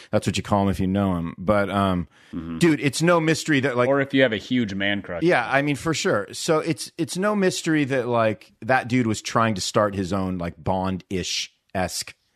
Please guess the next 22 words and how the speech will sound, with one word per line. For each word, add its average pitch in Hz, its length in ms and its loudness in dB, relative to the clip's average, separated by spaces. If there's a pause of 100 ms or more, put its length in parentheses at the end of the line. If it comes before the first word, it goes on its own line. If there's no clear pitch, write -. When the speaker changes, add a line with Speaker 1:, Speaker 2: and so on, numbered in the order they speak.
(120)
Speaker 1:
franchise. 90 680 -4
Speaker 2:
Right. 82 220 -6
Speaker 1:
'Cause 180 140 2
he's 247 180 0
not 277 180 2
gonna 233 140 0
do 202 140 0
it 185 80 -4
forever, 170 320 0
but 135 140 2
I 135 40 2
guarantee 147 440 0
you 135 80 4
that 120 160 0
thing's 113 200 -2
gonna 107 180 0
continue 95 480 -2
with, 90 160 -2
like, 87 240 -4
a 98 60 -4
new 95 220 2
dude 90 400 0